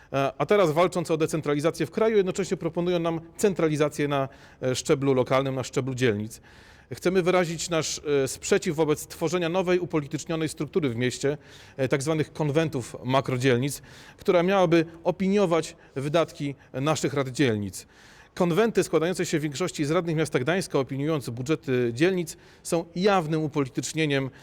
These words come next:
e, budżetów tych dzielnic. E, dodatkowo, e, nie bez przyczyny zapewne ten druk siedemset siedemdziesiąt dwa wszedł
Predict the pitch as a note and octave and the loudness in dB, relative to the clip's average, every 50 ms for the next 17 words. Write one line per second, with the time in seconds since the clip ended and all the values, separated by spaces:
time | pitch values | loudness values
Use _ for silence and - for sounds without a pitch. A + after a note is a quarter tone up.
0 | - - - - B2 A#2+ C3 C3+ C3 E3 F3+ - C3+ G#2+ - C3 A#2 G#2+ B2 A#2 | -20 -10 -6 -4 -2 -2 0 2 2 2 2 2 0 -2 -2 -2 0 2 2 2
1 | G#2+ A2+ C#3 C3+ - - - - - - - - - - A#2+ B2 A#2 B2 D3+ E3 | 2 2 -2 -8 -10 -16 -18 -20 -20 -20 -20 -14 -8 -4 -2 0 2 2 2 2
2 | D#3+ - - F3+ E3+ D#3+ E3+ E3+ E3+ E3 D#3+ B2 C3+ C#3+ C#3 C#3 C3+ B2+ B2 D#3 | 2 2 4 2 4 4 4 4 6 4 4 2 2 2 2 2 2 0 0 0
3 | F#3 G#3+ G3+ - - - E3 - E3+ E3+ F3 D3+ D3+ B2+ D#3 D3 D#3 D#3+ D#3 D#3 | 2 2 0 0 0 -4 -2 0 0 0 2 0 2 2 2 2 2 0 0 0
4 | D3 C3+ B2+ C#3 D#3 E3+ - - D#3+ D3 D3+ A#2+ D3+ C3+ - D3 C3+ C3+ B2 A#2+ | 0 0 2 2 2 2 0 -2 -4 -2 -2 -4 -4 -6 -4 -4 -4 -4 -4 -4
5 | C3 A#2 A2+ A2+ C3 C#3 C#3 - - - - - - - - - D#3 B2+ | -4 -4 -2 0 0 0 0 -2 -8 -20 -20 -20 -18 -6 -2 -2 -2 -2